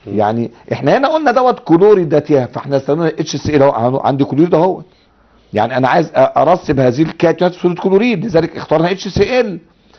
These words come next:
Speaker 2: طب هنا مثلًا كبريتيداتها، كبريتيداتها لا تذوب في الماء، فانا قلت اهو مررت غاز كبريتيد الهيدروجين عشان، آه، ارسب كبريتيد نحاس يو اس. آه، برضو هيدروكسيداتها لا تذوب في الماء،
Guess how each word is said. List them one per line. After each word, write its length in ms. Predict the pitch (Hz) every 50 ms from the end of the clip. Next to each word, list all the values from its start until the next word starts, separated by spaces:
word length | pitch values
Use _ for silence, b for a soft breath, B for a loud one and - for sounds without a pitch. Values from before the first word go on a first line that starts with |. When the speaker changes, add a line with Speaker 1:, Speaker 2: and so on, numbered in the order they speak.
| b b b b b b
Speaker 2:
طب 220 | - 117 107 104
هنا 200 | 131 165 185 180
مثلًا 680 | 185 196 196 - 180 175 175 170 165 160 160 - 147 147
كبريتيداتها، 720 | - - 190 185 190 196 185 - 208 190 160 214 226 220
كبريتيداتها 1040 | 214 - - - 185 180 180 185 180 196 175 170 160 165 170 165 214 226 190 131 101 - B B B B B
لا 120 | - 156
تذوب 240 | 151 170 170 208 233
في 100 | - 233
الماء، 360 | 208 220 240 240 220 160 - - b b b b b
فانا 560 | - - 127 135 139 139 139 139 139 139 135
قلت 340 | - - - 185 185 180 180
اهو 160 | 165 175 170
مررت 360 | 160 170 170 165 170 170 -
غاز 200 | 160 170 190 165
كبريتيد 520 | - - 190 175 170 175 180 165 240 208 226
الهيدروجين 840 | 214 202 202 185 190 190 202 185 147 165 226 262 254 208 160 135
عشان، 500 | 113 110 110 120 - - 135 135 135 139 - -
آه، 160 | 131 131 - -
ارسب 540 | - 131 151 185 202 - - - 180 165 -
كبريتيد 540 | - - 147 143 135 143 139 139 - 208 190
نحاس 520 | 214 208 - - 220 240 240 175 - -
يو 120 | 175 185 208
اس. 420 | 269 262 240 - - - - _ b b b b b b b b b b b
آه، 100 | 131 135
برضو 340 | 135 143 214 247 262 208 226
هيدروكسيداتها 1040 | 202 220 247 214 180 208 214 - - 180 147 160 151 - 190 190 175 170 170 -
لا 180 | - 131 156 160
تذوب 280 | - 143 135 120 165 160
في 140 | - -
الماء، 380 | 127 120 127 139 143 151 -